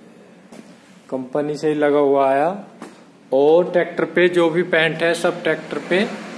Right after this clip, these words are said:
ओरिजिनल पेंट है, ट्रैक्टर के साथ का ही। मोटे पाइप की छतरी भी लगी हुई है ट्रैक्टर पे। और ट्रैक्टर ये सेल्फ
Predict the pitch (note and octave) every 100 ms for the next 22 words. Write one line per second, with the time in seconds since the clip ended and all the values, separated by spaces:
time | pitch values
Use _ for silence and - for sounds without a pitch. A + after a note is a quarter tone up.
0 | - - - D3+ D#3+ E3+ F#3 F#3 F#3 E3
1 | D#3+ D#3 D#3+ F3 G#3+ - - - - -
2 | - - - E3 D#3+ E3 D3+ E3+ D#3+ E3
3 | D3+ D3 - F3 E3+ G3 B3 - - -
4 | - - D3 E3 E3+ F#3 F#3 F3 E3+ E3+
5 | E3+ - E3+ E3 F#3 F3 E3+ D#3+ D3+ D3+
6 | D3+ D3+ F3 G#3 - D#3 - - D3+ F#3+
7 | G#3+ B3+ - - - - _ - - -
8 | _ - - _ - C3+ D3+ F3 E3+ E3
9 | D#3+ - E3+ F3+ F#3 F#3 D#3+ D#3